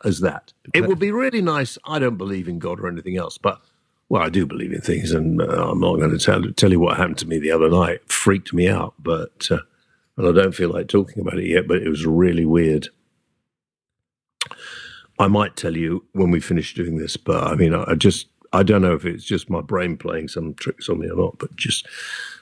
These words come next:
Speaker 1: really weird. But anyway, if there is a God, there could be, I don't know, there could be some sort of, uh, I don't think it's anything like these religious people feel.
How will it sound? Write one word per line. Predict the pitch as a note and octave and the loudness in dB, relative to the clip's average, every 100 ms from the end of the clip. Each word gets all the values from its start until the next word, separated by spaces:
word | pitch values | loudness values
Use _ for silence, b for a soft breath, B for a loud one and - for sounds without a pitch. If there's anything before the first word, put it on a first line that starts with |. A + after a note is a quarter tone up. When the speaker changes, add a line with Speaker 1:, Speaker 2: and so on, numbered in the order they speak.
| B | B
Speaker 1:
really | G2 E2 | 6 6
weird. | - F2+ D#2 D#2 | 4 4 4 2
But | - | 4
anyway, | C#3+ A2+ D#2 - _ _ _ | 4 4 0 -4 _ _ _
if | G3+ G3+ - | 0 0 0
there | F#2+ D#2+ | 0 0
is | D#2 | -4
a | D#2+ | -6
God, | - - | -6 0
there | F3 G#3+ | 2 2
could | - - | 2 2
be, | G2+ C3+ | 2 2
I | G2+ | 2
don't | A2+ | 2
know, | F3+ F#2+ | 2 0
there | D#2+ G2 | 0 2
could | - E2 | 2 2
be | E2 D#2+ | 0 -6
some | - F2 D#2+ | -4 -2 -2
sort | - F2 | -4 -6
of, | E2 - - | -6 -10 -10
uh, | E2 D#2 _ _ _ _ _ | -8 -8 _ _ _ _ _
I | G#2 | 2
don't | G2 E2+ | 4 4
think | F#2+ | 0
it's | G2 - | -2 2
anything | B2+ G#2+ F2 F#2 | 4 4 2 0
like | F2+ F2+ F2+ | 0 0 0
these | F2+ E2 F2 | 0 0 2
religious | F2 F2+ D#2+ F2+ - | 2 2 0 -2 -2
people | - F#2+ - F2+ | 0 2 2 -2
feel. | - A#2+ D3 | 4 6 6